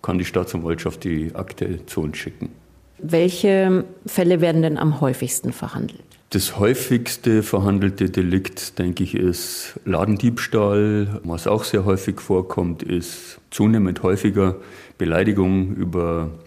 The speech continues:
Speaker 1: irgendwelche sozialen Medien, über Handy und dergleichen. Beleidigung manchmal auch mit Bedrohung, dann Fahren ohne Fahrerlaubnis, sprich auffrisierter Roller oder Trunkenheit im Straßenverkehr.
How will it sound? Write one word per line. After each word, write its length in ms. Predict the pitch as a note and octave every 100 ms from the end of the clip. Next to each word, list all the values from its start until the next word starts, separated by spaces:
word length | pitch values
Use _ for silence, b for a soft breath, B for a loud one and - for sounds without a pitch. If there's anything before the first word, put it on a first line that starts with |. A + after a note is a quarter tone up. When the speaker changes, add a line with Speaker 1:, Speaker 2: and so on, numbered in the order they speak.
| -
Speaker 1:
irgendwelche 400 | F#2 E2+ E2 F2
sozialen 480 | G2 D#2 D#2 E2
Medien, 760 | E2 G2 G2 F#2 F2+ F2 E2+ F#2+
über 180 | G2 F2
Handy 640 | E2 F2 F2 F2 E2+ E2 E2
und 220 | - E2+
dergleichen. 720 | F2 E2 D#2+ E2+ E2 E2 D#2+ D#2+ B B B B
Beleidigung 540 | - D2+ D#2+ F2 E2+
manchmal 320 | E2+ F2 E2+ D#2
auch 200 | E2 -
mit 340 | F2 - - -
Bedrohung, 680 | - D#2 E2+ F2 G#2 G2+ F#2+ F2+ -
dann 600 | E2+ E2+ E2 D#2+ D#2+ G2 -
Fahren 280 | - D#2+ E2+
ohne 220 | E2+ D#2+
Fahrerlaubnis, 880 | G2 G2+ F#2 F2+ E2+ F2+ F2 - - B B
sprich 460 | - - D#2+ - - -
auffrisierter 640 | F2 - F2+ - D#2+ -
Roller 460 | E2 F2+ F#2+ F#2 F2+ B B B B B -
oder 420 | F2 E2 D#2+ D#2
Trunkenheit 560 | E2+ E2+ F#2+ E2+ D#2
im 100 | E2
Straßenverkehr. 880 | D#2+ - D#2+ E2 E2+ D#2 - - D#2+